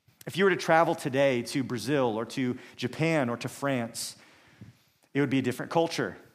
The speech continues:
It'd be a different language. There'd be different assumptions, different food, different weather. Everything's different.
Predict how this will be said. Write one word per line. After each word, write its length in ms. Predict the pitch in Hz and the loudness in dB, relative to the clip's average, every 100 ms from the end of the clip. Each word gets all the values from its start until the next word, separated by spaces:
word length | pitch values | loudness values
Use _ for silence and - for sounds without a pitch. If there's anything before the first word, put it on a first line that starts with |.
| _ 139 | _ -6
It'd 100 | 135 | 2
be 120 | 151 | 2
a 40 | |
different 380 | 123 135 156 139 | 4 2 0 2
language. 580 | 156 165 156 127 95 - | 2 2 0 -2 -4 -2
There'd 160 | 139 | -2
be 80 | 131 | 0
different 380 | 113 160 180 135 | 0 0 0 -4
assumptions, 640 | 135 170 165 - 139 117 113 | -2 2 2 2 -2 -2 0
different 400 | 156 165 156 - | 0 2 -4 -4
food, 600 | - 180 185 143 117 113 - 117 | -2 2 4 4 2 -4 -16 2
different 380 | 170 175 151 | 2 2 -2
weather. 440 | 123 135 175 135 123 | 2 4 4 4 2
Everything's 640 | 151 180 202 208 185 147 | 6 6 4 0 -2 -4
different. 420 | - 147 - 117 | -2 -2 0 -4